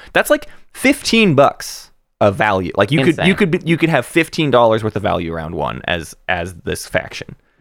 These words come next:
Speaker 2: If, if, yeah, if, if thus far you've been underwhelmed by any aspect of this faction, which I bet you haven't. I mean, I raged about that mech.
Speaker 1: Yeah.
Speaker 2: Um, because it is, uh, I think it's, it's very good.
Speaker 1: Mm-hmm.
Speaker 2: Um, uh,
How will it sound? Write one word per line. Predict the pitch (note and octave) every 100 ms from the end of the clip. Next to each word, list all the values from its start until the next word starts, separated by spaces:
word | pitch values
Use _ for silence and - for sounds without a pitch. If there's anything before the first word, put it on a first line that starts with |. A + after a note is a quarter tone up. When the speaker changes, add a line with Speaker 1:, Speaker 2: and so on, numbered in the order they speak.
| _ F3+
Speaker 2:
If, | F3+ -
if, | F3+ - D#3+
yeah, | D#3+ A2 D3
if, | D3+ -
if | C#3 -
thus | G3 A#3
far | - E3+ D#3+ D3+ C#3+ - _
you've | - C3+
been | D3+ C3+
underwhelmed | - C#3 D3 B2+ A#2 A#2+ A#2 G#2+
by | A2+
any | G2+ A2+ A2+
aspect | G#2 A2 - A#2+
of | A2
this | G#2
faction, | G#2+ A#2 B2+
which | A2+
I | A#2+
bet | F#3 A2
you | G2+
haven't. | A#2 F#2 D2+ D#2+ - -
I |
mean, | G#2+ G#2+ G2+
I | A2
raged | G2+ A2 A#2 G#2+ -
about | F#2+ F2 -
that | D2
mech. | F#2+ D#2 - - -
Speaker 1:
Yeah. | D2+ - -
Speaker 2:
Um, | A#2+ G#2+ F2 - _ _
because | - G#2+ A#2 G#2+
it | G2
is, | F#2+ -
uh, | F2 D2+ C#2+
I | G2 G2
think | G#2 E2+ - - F2+ _
it's, | A#2 - - _ _ _ _ -
it's |
very | A2+ F#2
good. | B1 A#1 - _ _ -
Speaker 1:
Mm-hmm. | C3
Speaker 2:
Um, | C3+ A#2+ G#2 - _ _ _ _ _ _ -
uh, | A#2+ A2 G2 E2